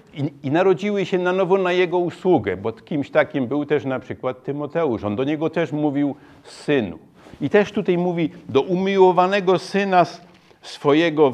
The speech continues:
według wspólnej wiary, do Tytusa". Więc stąd byśmy mogli już wy-, wyciągnąć taki wniosek,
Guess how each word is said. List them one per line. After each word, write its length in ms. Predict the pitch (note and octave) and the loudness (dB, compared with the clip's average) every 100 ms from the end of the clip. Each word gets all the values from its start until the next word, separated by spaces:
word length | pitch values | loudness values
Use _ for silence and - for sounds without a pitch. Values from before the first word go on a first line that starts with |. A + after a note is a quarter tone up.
| - | 2
według 420 | D3 C3+ B2+ B2+ - | 0 0 0 -6 -8
wspólnej 640 | - - F3+ F3 E3 C#3 | -14 -2 0 2 2 2
wiary, 640 | A2+ D3 E3+ F3 F3 F3 - - _ | 2 6 6 6 2 -4 -8 -20 _
do 500 | G#2+ G2+ C3 C#3+ C#3 C#3+ | -16 0 4 4 4 -2
Tytusa". 680 | C#3+ B2 - D3+ A#2+ - F2 | -6 -6 -2 -4 -2 -6 -4
Więc 200 | B2+ C#3 | -2 -2
stąd 300 | - A3+ G3+ | 0 0 2
byśmy 280 | F3+ - F3 | -2 -2 0
mogli 420 | G3+ F#3 F#3 E3 - - - _ | 0 2 0 -2 -6 -20 -20 _
już 300 | E3 F#3+ - | -4 -4 -4
wy-, 320 | A2+ A2+ A#2+ F2 - | -8 -8 -8 -10 -10
wyciągnąć 540 | F#2 C3 G#3 A3 G3 | -8 -4 -2 -2 -2
taki 260 | F#3+ - D#3+ | -4 -4 -6
wniosek, 500 | D3+ G#3 G#3 G#3 | -4 -4 -2 -2